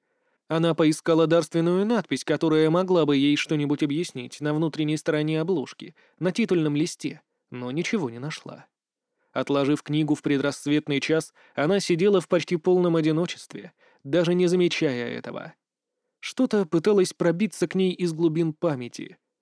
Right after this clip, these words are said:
Что-то, чего память не желала признавать. Патти поняла, что, прочитав книгу, взвалила на себя таинственное и страшное бремя. Ей казалось, что ее оплодотворили инъекцией запретного знания,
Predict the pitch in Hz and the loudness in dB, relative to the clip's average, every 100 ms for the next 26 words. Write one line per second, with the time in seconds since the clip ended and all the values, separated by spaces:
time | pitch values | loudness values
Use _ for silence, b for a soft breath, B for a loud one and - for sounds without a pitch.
0 | _ _ - - - 151 196 123 110 b | _ _ -10 -10 -2 0 0 -4 -12 b
1 | b - 131 139 135 156 156 156 - 156 | b -6 0 0 0 0 2 0 -2 0
2 | 165 185 180 131 123 - 123 147 123 135 | 2 4 4 2 -2 -4 -4 -4 -8 -14
3 | - _ _ _ _ _ _ - 147 131 | -20 _ _ _ _ _ _ -4 -4 -2
4 | 139 147 139 147 151 - 135 139 151 151 | -4 -2 0 0 0 0 -4 -2 -2 -4
5 | 143 151 165 160 156 147 151 156 160 156 | -4 -2 2 2 2 2 2 4 4 2
6 | 147 160 160 156 143 139 160 - 156 151 | 0 2 2 0 0 0 -2 -4 -4 -2
7 | 156 160 156 B - 139 - 127 117 131 | 0 0 -2 B -8 -8 -6 -6 -6 -6
8 | 123 120 131 117 110 165 _ _ _ _ | -6 -4 -6 -6 -10 -18 _ _ _ _
9 | _ _ - 117 135 131 143 135 131 - | _ _ -16 -4 -2 0 -2 0 -2 -4
10 | - 135 127 131 135 - 147 151 147 - | -4 -2 0 0 -2 -6 -4 -2 -2 -2
11 | 143 139 139 143 151 139 143 - 139 139 | 0 0 0 -2 -4 -4 -4 -4 -2 0
12 | 135 143 151 139 143 139 127 147 143 123 | 0 -2 -4 -4 -4 -4 -4 -6 -6 -8
13 | - - | -14 -20